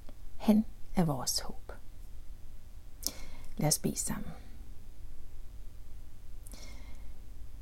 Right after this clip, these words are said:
Jesus, tak, at du er livets brød. Tak, at du er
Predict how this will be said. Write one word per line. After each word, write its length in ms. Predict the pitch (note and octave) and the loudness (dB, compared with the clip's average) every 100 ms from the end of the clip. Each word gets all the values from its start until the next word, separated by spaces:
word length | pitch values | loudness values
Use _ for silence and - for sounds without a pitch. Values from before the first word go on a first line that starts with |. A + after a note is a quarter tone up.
| - | 8
Jesus, 280 | E3 E3 - | 8 8 6
tak, 240 | - - | 4 4
at 160 | - F3 | 4 4
du 140 | D#3 | 4
er 380 | - C#2+ - - - - - - | 4 4 2 -2 -4 -4 -4 0
livets 680 | - E3 F3 - - - - - | 4 6 6 2 2 2 4 6
brød. 220 | G3+ A3 - - - - - - - - - - | 6 6 6 2 2 0 0 0 -2 -4 -6 0
Tak, 240 | - F3 | 2 4
at 120 | - F#3 | 6 8
du 200 | E3+ E3 | 8 8
er 240 | - | 6